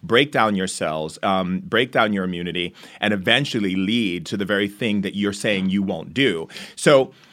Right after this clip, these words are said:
the love context comes in when we separate ourselves from the idea of observing God not as a destroyer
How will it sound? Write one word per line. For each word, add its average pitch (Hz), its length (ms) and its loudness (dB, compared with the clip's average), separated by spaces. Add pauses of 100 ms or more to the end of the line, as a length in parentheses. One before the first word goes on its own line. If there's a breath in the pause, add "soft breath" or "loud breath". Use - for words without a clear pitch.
(120 soft breath)
the 135 120 2
love 151 460 2
context 151 920 -2
comes 131 440 -4
in 127 380 -4
when 110 200 -4
we 117 180 0
separate 147 800 -2
ourselves 98 500 -2
from 101 300 -2
the 95 120 -4
idea 101 460 -2
of 113 140 -2
observing 113 640 -2
God 107 320 4
not 104 300 0
as 113 120 -2
a 113 80 -2
destroyer 101 1120 -2